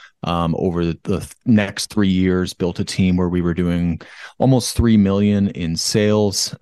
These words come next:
um, and where, uh, we had about forty or fifty agents. Um, and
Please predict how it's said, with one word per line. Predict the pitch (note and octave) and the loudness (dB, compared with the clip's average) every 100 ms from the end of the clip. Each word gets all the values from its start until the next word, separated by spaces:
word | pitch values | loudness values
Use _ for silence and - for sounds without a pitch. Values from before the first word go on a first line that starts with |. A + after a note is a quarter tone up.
| - | -6
um, | F#2 F2 F2 F2 | -2 0 0 -2
and | F#2 F2 F2 | -4 -2 -2
where, | E2+ F2+ F2 F2 F2 E2+ - - - - - | 0 0 0 0 -2 -4 -10 -20 -20 -20 -8
uh, | D#2+ E2 E2+ D#2+ | -4 -2 -2 -4
we | F#2+ G2 F#2+ F2+ F2 D#2 | -2 0 2 2 0 -2
had | F2 | -4
about | F2 E2+ - | -6 -8 -8
forty | - A2+ G#2 F#2+ | -2 0 0 -2
or | |
fifty | - G2 - F2 | -2 -4 -4 -4
agents. | F2 F#2 G2 F2 - - - - | -2 -2 -2 -2 -4 -6 -10 -12
Um, | - F#2 F2 E2+ F2+ B2 - | -4 -2 0 -2 -4 -10 -10
and | G#2+ G2 F#2+ F#2 E2+ | -4 -2 -2 -2 -4